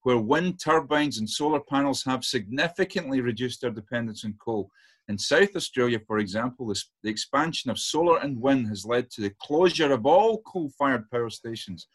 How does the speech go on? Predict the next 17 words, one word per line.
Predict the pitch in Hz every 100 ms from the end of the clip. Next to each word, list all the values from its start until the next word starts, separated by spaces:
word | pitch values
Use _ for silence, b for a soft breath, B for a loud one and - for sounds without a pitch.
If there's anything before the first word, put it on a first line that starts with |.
| b b b
The | -
state | - 160 156
now | 147 143
gets | 123 139 -
most | 143 156 -
of | 139
its | 120
power | - 143 143
from | - 110
solar | - 139 151 143
and | - 110 107
wind, | 139 147 123 _ _ _
exporting | 107 - 151 147 143 123
its | 113
surplus | - 160 170 _ 139 -
to | 226
Victoria | 208 - - 156 180 147 117